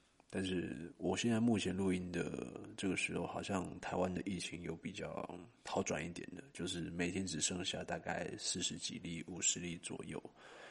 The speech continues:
对啊，要不是最近有那些 Delta 病毒的群聚，不然我说真的，就是我觉得台湾，台湾应该离解封的时间不远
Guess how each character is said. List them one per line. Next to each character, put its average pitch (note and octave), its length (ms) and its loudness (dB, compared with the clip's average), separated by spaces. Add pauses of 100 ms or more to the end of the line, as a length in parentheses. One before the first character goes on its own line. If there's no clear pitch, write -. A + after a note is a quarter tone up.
(140)
对 C#3+ 120 -6
啊， - 360 -6 (100)
要 G#2+ 120 8
不 F#2+ 100 4
是 G2+ 140 4
最 F#2+ 180 4
近 G2 140 0
有 F2+ 100 2
那 F#2 140 2
些 F#2+ 480 0 (220)
Delta F#2+ 340 6
病 F#2+ 240 0
毒 - 180 -2
的 - 100 -2
群 - 260 0 (100)
聚， - 400 0
不 - 80 0
然 - 340 2
我 G2+ 80 -10
说 - 160 -4
真 F#2 160 -2
的， - 160 -4
就 - 140 -6
是 - 220 -4
我 F#2+ 100 -4
觉 F2+ 160 -2
得 F2 100 2
台 F#2+ 200 -2
湾， F2+ 240 0
台 - 160 0
湾 A2+ 180 6
应 A#2+ 100 4
该 A#2 140 6
离 F#2 180 4
解 F#2 200 -2
封 F#2+ 240 0
的 F2+ 240 2
时 - 180 2
间 - 180 -2
不 F#2 200 2
远 - 180 0